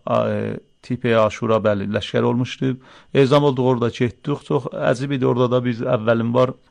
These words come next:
vaxtı işi sazmanda elə idilər. Ləşkərin təxribindən gəlmişdilər. Bir seri təxribçi istəydilər ki,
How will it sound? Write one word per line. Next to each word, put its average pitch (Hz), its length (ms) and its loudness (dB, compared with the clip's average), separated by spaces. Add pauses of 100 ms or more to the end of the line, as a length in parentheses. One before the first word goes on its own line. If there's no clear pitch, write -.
vaxtı - 240 -4
işi 123 160 -6
sazmanda 113 520 0
elə 110 300 0
idilər. 123 380 -2 (180)
Ləşkərin 131 460 0
təxribindən 123 580 -2
gəlmişdilər. 120 680 0 (420)
Bir 127 100 -4
seri 131 240 0
təxribçi - 640 -8
istəydilər 110 540 -2
ki, 113 220 -4